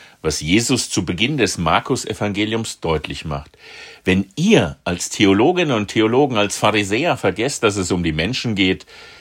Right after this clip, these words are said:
dann habt ihr auch Gott vergessen. Und Gott wird euch vergessen. Zuspruch am Mittwoch, dem elften Juni zweitausendfünfundzwanzig. Mein Name ist Dieter Becker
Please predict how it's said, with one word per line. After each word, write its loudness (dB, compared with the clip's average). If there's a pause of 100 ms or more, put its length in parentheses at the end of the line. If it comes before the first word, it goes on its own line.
(180)
dann -2
habt 0
ihr 2
auch -4
Gott -2 (300)
vergessen. 0 (960)
Und -6
Gott -4 (300)
wird -12
euch -4
vergessen. -10 (1900)
Zuspruch -2 (260)
am -6
Mittwoch, 0
dem -2
elften -4
Juni 0
zweitausendfünfundzwanzig. -2
Mein 0
Name -2
ist -10
Dieter 0
Becker -2